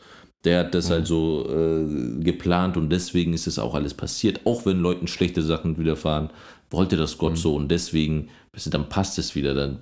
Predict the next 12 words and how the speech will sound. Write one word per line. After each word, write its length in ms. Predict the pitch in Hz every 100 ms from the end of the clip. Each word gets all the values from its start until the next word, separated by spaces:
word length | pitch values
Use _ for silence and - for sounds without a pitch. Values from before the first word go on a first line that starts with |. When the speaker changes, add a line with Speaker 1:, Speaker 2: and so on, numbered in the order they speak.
| -
Speaker 1:
was 180 | 73
passt 260 | - 85 -
halt 180 | 78 71
wieder 160 | 73
in 120 | 71 71
diese, 240 | 73 73
in, 720 | 71 69 65 50 60 53 67
äh, 380 | 50 73 71 69
in 180 | - 73
den 140 | 71
Plan 320 | - 73 76
Gottes. 360 | 78 - 76 -